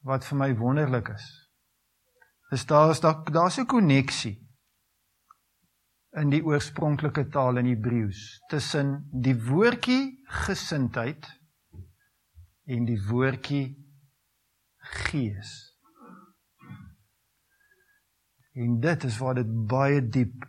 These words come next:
geestelik maak. Daar's 'n koneksie tussen die woord gesindheid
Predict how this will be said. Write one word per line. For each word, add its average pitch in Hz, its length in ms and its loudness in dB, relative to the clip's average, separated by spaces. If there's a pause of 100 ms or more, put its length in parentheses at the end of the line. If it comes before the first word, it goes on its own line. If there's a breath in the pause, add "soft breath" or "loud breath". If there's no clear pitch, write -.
geestelik 113 760 -8
maak. 104 260 -6
Daar's 147 260 -2
'n 185 80 0
koneksie 240 920 0
tussen 180 400 -2
die 143 220 0
woord 202 340 0
gesindheid 156 1120 -2